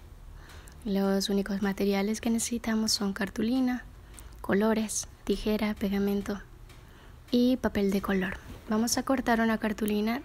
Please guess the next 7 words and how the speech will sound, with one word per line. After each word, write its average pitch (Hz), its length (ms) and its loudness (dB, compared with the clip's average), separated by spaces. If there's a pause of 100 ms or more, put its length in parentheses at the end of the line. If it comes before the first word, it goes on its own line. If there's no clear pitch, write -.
(100)
doce 233 280 2
centímetros 262 760 2
arriba 254 420 0 (380)
y 254 140 4
dieciocho 226 640 2
hacia 190 320 2
abajo. 196 400 0